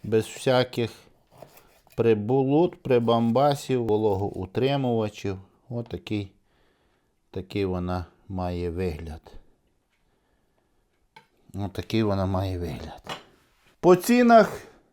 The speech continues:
дзвоніть, питайте. Я ціни не озвучую, бо тому що я не знаю, як там йому що вийде. Коротше, дзвоніть, питайте, робить на замовлення.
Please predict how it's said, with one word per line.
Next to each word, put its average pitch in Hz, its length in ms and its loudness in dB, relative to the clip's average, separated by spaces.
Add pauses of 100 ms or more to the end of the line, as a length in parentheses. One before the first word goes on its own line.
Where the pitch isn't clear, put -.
(540)
дзвоніть, 143 680 2 (200)
питайте. 160 800 2 (300)
Я 120 340 4
ціни 104 460 -2
не 143 240 4
озвучую, 160 760 -2
бо - 140 -10
тому 110 360 -4
що 110 240 -4
я 101 220 0
не 90 160 -4
знаю, 120 720 -4
як 101 360 -2
там 95 280 -6
йому 92 300 -8
що - 180 -14
вийде. 85 460 -10
Коротше, 123 400 -8
дзвоніть, 165 380 -8
питайте, 131 560 -2 (500)
робить 120 380 4
на 113 180 2
замовлення. 127 1040 0